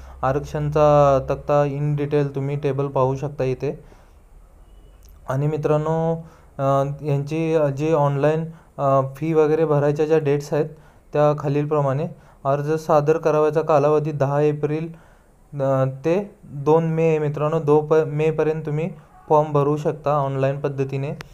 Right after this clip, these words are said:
परीक्षा शुल्क पण दोन मेपर्यंतच भरू शकतो मित्रांनो. श-, भारतीय स्टेट बँकच्या, अ,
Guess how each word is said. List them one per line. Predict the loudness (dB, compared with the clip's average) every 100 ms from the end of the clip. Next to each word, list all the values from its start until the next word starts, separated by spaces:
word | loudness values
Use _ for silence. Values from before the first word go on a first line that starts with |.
| -20 -20 -20 -10 -2
परीक्षा | -2 -2 -2
शुल्क | -2 -2 -4
पण | -6 -6 -2
दोन | 2 0
मेपर्यंतच | 0 -2 0 0 -2 -2
भरू | -2 0
शकतो | -2 -4 -4
मित्रांनो. | -4 -4 -4 -6 -8 -18 -20 -16 -4
श-, | -2 0 0 2
भारतीय | 0 0 -4 -4
स्टेट | -2 -2 0
बँकच्या, | -2 -4 -4 0 2 0 -2 -8 -20 -12
अ, | -4